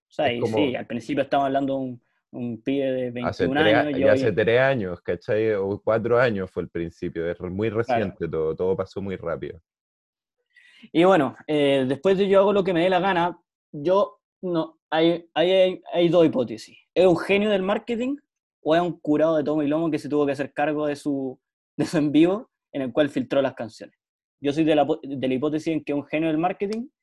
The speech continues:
Speaker 1: y aprovechó la instancia de la cuarentena, hizo un en vivo, filtró las canciones, hizo que toda la gente generó expectación y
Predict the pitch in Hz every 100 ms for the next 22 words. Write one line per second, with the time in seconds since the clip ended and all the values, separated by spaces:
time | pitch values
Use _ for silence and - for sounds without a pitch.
0 | _ _ _ - 226 143 135 127 156 151
1 | - 156 151 147 135 131 127 170 175 185
2 | 196 _ _ - 135 139 127 127 156 165
3 | 170 202 _ _ _ _ _ _ - 123
4 | - 156 151 143 135 165 175 170 175 -
5 | - 147 143 135 143 139 160 156 156 143
6 | - - 135 151 180 139 110 127 - 160
7 | 180 208 _ _ _ _ _ _ _ -
8 | 131 127 127 123 123 120 123